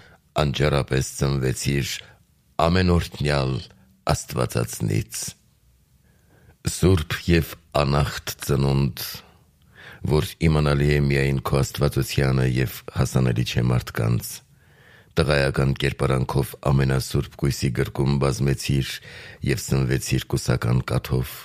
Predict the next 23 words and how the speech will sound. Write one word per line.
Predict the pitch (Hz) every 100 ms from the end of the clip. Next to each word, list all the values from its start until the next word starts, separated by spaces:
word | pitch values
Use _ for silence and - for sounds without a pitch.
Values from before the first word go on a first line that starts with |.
| - _ _ _ - - - - - -
Ծնվեցիր | - 117 113 - 123
որպես | 107 104 107 98
մանուկ, | - 98 95 90 78 - - - - - - -
մինչև | 92 90 92 92 - -
արփունքի | 82 - 95 87 - 95
է | 87
հասակը | 80 82 - 87 82
շրջեցիր | 80 87 80 85 - 85 76
մարդկանց | 69 - 73 71 -
մեջ, | 80 78 - - - -
որպես | 85 80 80 73
նրանցից | 80 76 73 - -
մեկը։ | 73 76 71 67 58 - _ - - - -
Երեսուն | - 80 82 85 - 85
տարեկանում | 82 82 82 82 82
կատարյալ | 82 82 78 73 78 73
հասակով, | 76 - 76 78 76 - - - -
ադամական | - 85 80 82 78 80 82
մարմնով | 80 78 71 80 71
եկար | 76 78 73
Հորդանան, | 78 69 76 78 73 73 67 - _ 78
գառդ | 80 87 92 85 82 -
Աստուծո, | - 80 - - 80 - 76